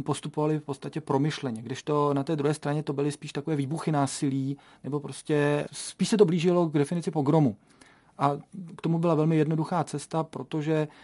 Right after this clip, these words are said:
bolševici byli spojováni, nebo židé byli spojováni s bolševiky, nadprůměrně velké, velké zastoupení, eh, lidí židovského původu mezi bolševickými vůdci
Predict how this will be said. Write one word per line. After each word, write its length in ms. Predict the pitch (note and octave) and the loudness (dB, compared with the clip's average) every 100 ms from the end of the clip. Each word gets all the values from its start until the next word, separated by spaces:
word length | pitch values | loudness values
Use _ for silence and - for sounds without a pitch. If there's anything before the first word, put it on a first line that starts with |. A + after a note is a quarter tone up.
| - | -6
bolševici 460 | C3+ C3+ D3+ D3 - | -4 -2 -2 -4 -4
byli 140 | C#3 | -4
spojováni, 720 | C3 C#3 C#3+ D3 C#3+ D3 C#3+ | -2 -2 0 0 -2 -2 -2
nebo 200 | B2+ A2 | -4 -8
židé 380 | G#2+ C#3+ D3 C#3+ | -4 0 2 2
byli 180 | C#3+ D3 | 2 -2
spojováni 540 | - D3 C#3+ C#3+ C#3 | -2 0 2 0 -2
s 20 | |
bolševiky, 760 | A2+ A#2 - C3 C3+ D3 D3 D#3 - - - _ - G2+ G#2 | -2 -6 -4 -4 -4 -2 -2 -2 -8 -20 -20 _ -18 -14 -10
nadprůměrně 840 | G#2+ B2 C3+ - C#3+ C#3+ C#3 D3 C#3+ | -10 -4 -4 -2 -2 0 0 0 0
velké, 400 | C3 C3+ D3+ C#3 B2+ C3+ C#3 C3+ | 0 0 2 0 0 -4 -4 -4
velké 380 | C3+ C3+ C3+ D3+ | -2 -2 0 0
zastoupení, 760 | B2 - D#3 D3+ C#3+ C#3+ C#3+ - - - | 0 0 0 2 2 2 0 -2 -20 -16
eh, 200 | C3 C3 | -10 -6
lidí 260 | C3+ C3+ C#3+ | -4 -4 -4
židovského 440 | C3+ C#3 - D3 | -2 -2 -2 -4
původu 520 | C#3+ D3 D3 C#3+ C#3+ - | -4 2 2 4 0 0
mezi 280 | C#3 D3 | -2 0
bolševickými 640 | C3+ C3 - C#3+ C#3 D#3+ C3+ | 0 -2 -2 -6 -4 -4 -4
vůdci 520 | A#2+ B2 - C#3+ | -4 -8 0 2